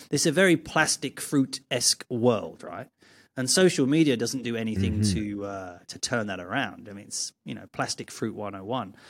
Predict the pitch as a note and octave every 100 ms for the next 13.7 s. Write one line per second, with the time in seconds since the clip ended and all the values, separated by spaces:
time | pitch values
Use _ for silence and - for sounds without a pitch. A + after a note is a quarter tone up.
0 | - - - - D#3+ D#3+ F3 E3 - F3+
1 | F3+ - E3 F#3+ D3+ - C3 B2+ G2 G2
2 | - - - D3+ D#3 D#3 D#3+ D#3+ D#3+ D#3+
3 | D#3+ D3 D#3 D3+ E3+ E3 E3 - E3+ E3
4 | D#3+ D#3+ F3+ E3 D#3 E3 - - E3 E3
5 | - - E3+ E3 D#3 F3 E3+ B2 A2 -
6 | _ - C#3+ B2+ F3+ D3+ G#2 - - G#3+
7 | G#3+ A3 A3 A3 - - D#3+ D3+ - E3+
8 | C3 D3+ - C#3+ C3+ B2+ B2 C3 C#3+ G2+
9 | B2 G2 B2+ C3+ A#2+ A#2+ A#2 B2+ B2 G#2+
10 | - G#2 G2+ A2 C#3 D3 D3 C#3 - -
11 | - _ E3 D3+ D3 F3+ D#3+ E3 D#3+ B2+
12 | C#3+ D#3 D3 D3 E3 A2+ G2 E3+ - D#3+
13 | - C#3+ C3 B2 - A2+ G2